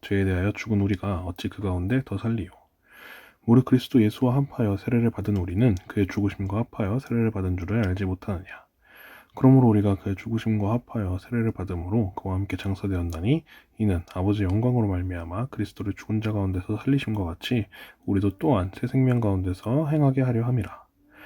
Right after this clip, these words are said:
만일 우리가 그의 죽으심과 같은 모양으로 연합한 자가 되었으면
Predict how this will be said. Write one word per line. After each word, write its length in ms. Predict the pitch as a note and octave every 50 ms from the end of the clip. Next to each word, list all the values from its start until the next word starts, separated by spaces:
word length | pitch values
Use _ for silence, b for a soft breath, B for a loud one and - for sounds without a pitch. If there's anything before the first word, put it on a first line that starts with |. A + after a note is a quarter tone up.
| B B B B B B
만일 220 | - A2+ C3 C#3+
우리가 300 | C3+ A#2 A#2+ B2+ B2+ B2
그의 220 | A#2 - - A#2+ A#2
죽으심과 460 | - - A#2 B2 A#2+ - B2 B2 A#2+
같은 280 | A2+ G#2 - - A2 G2+
모양으로 480 | G2 G2+ G#2 G#2 G#2 F#2 F2 F2+ F2
연합한 340 | F2 G2 G2+ G2 - G#2+ G2+
자가 160 | G2 F#2+ G2+
되었으면 540 | G2 F#2 E2 D#2 - - - A2 A#2+ A#2+ F#2+